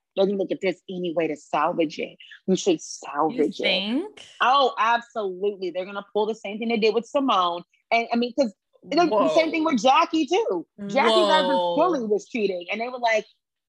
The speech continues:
Speaker 1: "Figure it out, maybe." And she
Speaker 2: I
Speaker 1: took
Speaker 2: don't
Speaker 1: him back.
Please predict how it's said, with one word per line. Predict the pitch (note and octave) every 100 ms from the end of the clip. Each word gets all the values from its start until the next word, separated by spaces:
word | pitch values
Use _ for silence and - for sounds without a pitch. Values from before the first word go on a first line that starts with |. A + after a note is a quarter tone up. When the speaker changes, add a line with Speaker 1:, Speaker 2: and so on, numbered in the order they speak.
| - G#3 -
Speaker 1:
"Figure | A#3 G3+ G#3+
it | G#3+
out, | G3+ G#3 A3 C4 C#4 B3+
maybe." | C#4 C#4+ D4 D4 D4 A#3+
And | A#3
she | D4
Speaker 2:
I |
Speaker 1:
took | D4+ E4
Speaker 2:
don't | C#4
Speaker 1:
him | D#4
back. | F#4 C#4